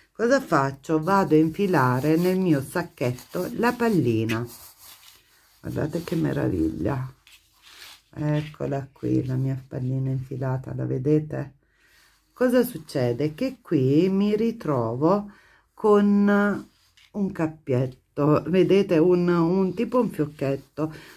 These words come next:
Cosa faccio? Stringo bene, faccio aderire bene appunto in altezza la mia lavorazione. Se ho, eh, sufficientemente lana ancora nel filo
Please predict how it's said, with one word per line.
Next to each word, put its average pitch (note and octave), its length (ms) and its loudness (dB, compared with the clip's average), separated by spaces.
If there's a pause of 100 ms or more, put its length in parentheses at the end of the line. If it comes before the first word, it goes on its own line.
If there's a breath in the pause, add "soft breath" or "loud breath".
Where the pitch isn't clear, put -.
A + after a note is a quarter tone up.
Cosa B3+ 300 4
faccio? C#3 540 -2
Stringo G#3 640 2
bene, C#3+ 560 2
faccio D3+ 340 -6
aderire D#3+ 560 2
bene D#3 480 0
appunto D3+ 560 -2
in D#3 160 4
altezza D#3 880 -4 (320 loud breath)
la D#3+ 140 0
mia F3 260 4
lavorazione. D#3+ 1120 2 (260 loud breath)
Se - 760 2
ho, G#3+ 420 0
eh, E3 640 2
sufficientemente F#3 1160 -2
lana E3 380 4
ancora D#3 420 -2
nel D#3 220 0
filo D#3+ 800 -2